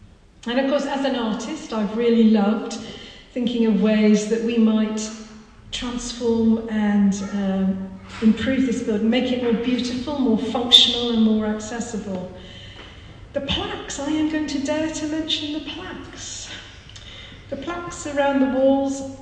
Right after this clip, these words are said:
have been a bit of a bone of contention. They probably will always be a bone of contention. And at times I've been troubled by them as memorials to wealth and status.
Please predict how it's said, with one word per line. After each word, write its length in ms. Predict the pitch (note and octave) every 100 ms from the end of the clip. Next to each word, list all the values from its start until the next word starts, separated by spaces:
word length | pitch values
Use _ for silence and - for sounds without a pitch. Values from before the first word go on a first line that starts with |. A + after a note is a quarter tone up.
| - -
have 300 | D4 C#4+ C#4+
been 160 | C#4+
a 40 | C4+
bit 180 | C4+
of 100 | C4+
a 40 | C4
bone 300 | B3+ B3 A#3+
of 140 | A#3
contention. 880 | A3+ A3 - A3 - - E4 E4+ - - - - -
They 120 | C4
probably 600 | C4 C4 A#3+ A3+ A#3+ A3+
will 140 | B3+ C4+
always 340 | F4+ F4 G#3
be 160 | F3+ F#3
a 60 |
bone 280 | F#3 F#3+ F#3
of 180 | F#3 -
contention. 880 | G3+ F#3+ G#3 G3 - - F#3+ F#3+ - - - -
And 100 | C4+
at 140 | C#4
times 360 | C4+ D4 C#4+ C#4
I've 280 | D4 E4+ -
been 180 | A#3+
troubled 580 | G#3 - A3 F#3+ F#3 -
by 220 | G3+ G3 G3
them 260 | - -
as 300 | A3 A#3 A3+
memorials 1000 | A#3+ A#3+ B3 B3+ B3+ B3+ C4 C4+ C4+ -
to 220 | B3 A3+ G3+
wealth 560 | A3 A3+ - - -
and 160 | A3+ A3
status. 1080 | - - G3+ F#3+ - - F3+ - - -